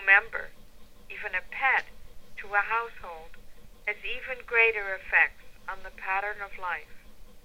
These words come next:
The extra room represented by extended life expectancy is far more than a simple addition or extension. If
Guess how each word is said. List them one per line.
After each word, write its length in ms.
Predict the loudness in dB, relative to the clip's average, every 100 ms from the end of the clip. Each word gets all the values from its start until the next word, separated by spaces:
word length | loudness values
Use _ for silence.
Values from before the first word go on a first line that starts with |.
| -12 -8 -8 -8 -10 -12 -12 -16 -16 -10 -10 -10 -10
The 220 | -12 -8 2
extra 540 | 2 2 -12 -10 -10 -8 -6
room 340 | -4 -4 -8 -14 -14 -14 -12 -14 -14 -8
represented 880 | 2 2 2 -4 2 2 2 -4 -8
by 300 | -2 0 2
extended 640 | 0 -6 -2 0 0 -2 -4
life 340 | 0 0 0 -6
expectancy 960 | -12 -4 0 0 0 -14 -14 -12 -12 -12 -14 -14 -12 -12 -12 -12 -12 -10 -8
is 120 | -8 -8 -2
far 340 | 8 10 10
more 380 | 8 4 10 10
than 180 | 10 0
a 180 | -6 -2
simple 340 | -2 0 -6 -6
addition 560 | -2 0 2 0 -4 -6
or 100 | -4
extension. 720 | -4 -6 -6 -6 -6 -8 -10 -16 -16 -16 -16 -16 -16 -16 -16 -14 -10 -8 -10 -12 -14 -14 -12 -8
If 120 | -6